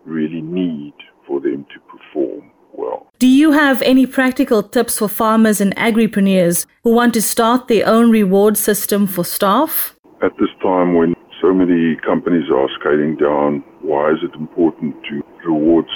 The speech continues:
Speaker 1: staff with incentives? It is important because the staff made a lot of sacrifices. We need to understand that Beefmaster was declared as an essential service, which comes with responsibility that we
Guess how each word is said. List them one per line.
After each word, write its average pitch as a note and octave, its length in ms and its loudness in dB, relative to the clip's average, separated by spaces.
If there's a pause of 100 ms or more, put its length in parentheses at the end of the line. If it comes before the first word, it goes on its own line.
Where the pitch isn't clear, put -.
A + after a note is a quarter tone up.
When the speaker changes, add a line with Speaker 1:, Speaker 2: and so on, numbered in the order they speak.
Speaker 1:
staff D#2+ 380 0
with D2 140 -6
incentives? C#2+ 800 -6 (420)
It F2 120 2
is E2+ 160 2
important G2 640 0 (160)
because E2 640 0 (480)
the D#2+ 100 -4 (120)
staff F2 320 0 (240)
made D2+ 480 0 (500)
a - 40 -2
lot E2 200 0
of E2 60 -2 (120)
sacrifices. - 840 -4 (420)
We D#2+ 100 -6
need F#2+ 220 -2
to A#2+ 120 2
understand E2 680 0
that C#2+ 160 -2
Beefmaster D#2+ 680 -2
was C#2+ 240 2 (560)
declared F#2 440 2
as E2 180 2
an D2 240 2
essential F2+ 440 -2 (140)
service, F2 420 2 (340)
which D#2+ 160 -6 (160)
comes F2+ 240 -2 (440)
with F2 260 2
responsibility D#2+ 960 -2
that - 200 -2
we D#2 120 -4